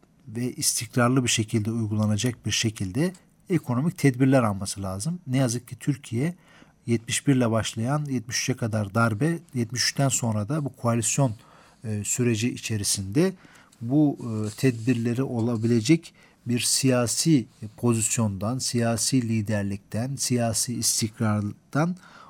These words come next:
uzak. Zaten sonraki yıllarda özellikle bu altmış bir Anayasası'nın, bu dönemdeki, e, seçim sisteminin eleştirilerinin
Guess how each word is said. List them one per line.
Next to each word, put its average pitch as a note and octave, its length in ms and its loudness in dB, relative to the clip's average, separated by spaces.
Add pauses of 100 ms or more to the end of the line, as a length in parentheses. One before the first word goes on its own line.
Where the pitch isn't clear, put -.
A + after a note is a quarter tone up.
(140)
uzak. C3 420 2 (300)
Zaten E3+ 420 0
sonraki D3 540 0
yıllarda B2 640 4 (340)
özellikle A#2 840 2 (140)
bu B2+ 340 0 (240)
altmış A2+ 500 -6
bir D#3 100 4
Anayasası'nın, A2+ 880 -2 (100)
bu A#2+ 160 -6
dönemdeki, A2+ 720 2 (440)
e, G2+ 400 -6
seçim C3+ 400 -2
sisteminin A#2+ 800 0 (520)
eleştirilerinin B2+ 1080 2